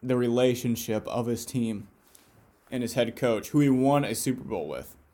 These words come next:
Now, granted, if his coach wasn't a giant dumbass, he may have won two, but whatever. So, like I said,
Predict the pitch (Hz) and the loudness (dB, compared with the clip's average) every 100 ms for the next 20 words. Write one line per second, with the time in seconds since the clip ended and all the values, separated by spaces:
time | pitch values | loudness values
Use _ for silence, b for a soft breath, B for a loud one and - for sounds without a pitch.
0 | _ _ _ _ _ _ _ _ 139 113 | _ _ _ _ _ _ _ _ -2 2
1 | 127 127 131 120 107 110 113 - 135 127 | 2 4 4 4 2 0 -4 2 4 4
2 | 127 117 113 107 120 117 110 92 - _ | 0 -2 -2 -4 -2 0 -2 -4 -12 _
3 | - 127 123 110 104 101 107 113 104 107 | -2 0 0 0 -2 -4 -6 -8 -6 -6
4 | 104 95 104 - 131 117 98 101 b b | -6 -8 -10 -8 -4 -2 -4 -6 b b
5 | b b b _ 90 92 - - _ _ | b b b _ -6 -4 -6 -14 _ _
6 | _ _ _ _ _ _ _ - 107 87 | _ _ _ _ _ _ _ -10 -6 -6
7 | 62 - b b b b _ 147 147 147 | -6 -12 b b b b _ 4 6 8
8 | 151 143 143 143 127 113 | 6 4 4 6 8 6